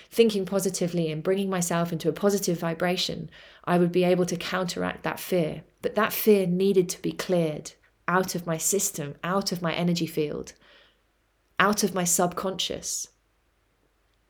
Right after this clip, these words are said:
Completely clear, so that when I next am pregnant,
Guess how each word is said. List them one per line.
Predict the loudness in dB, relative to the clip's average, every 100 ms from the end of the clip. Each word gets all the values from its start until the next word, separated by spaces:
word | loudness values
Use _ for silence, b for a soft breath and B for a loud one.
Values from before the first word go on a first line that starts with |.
| _ _ _ _ _ _ _ _ _ _ -12
Completely | -8 -2 4 6 6 2
clear, | -2 -2 0 -2 -6 -14 b b b b b b
so | -2 0
that | 0 0
when | 0 0 0
I | 0 -2
next | -2 -2 -6 -6
am | -4 -4
pregnant, | -4 -6 -6 -8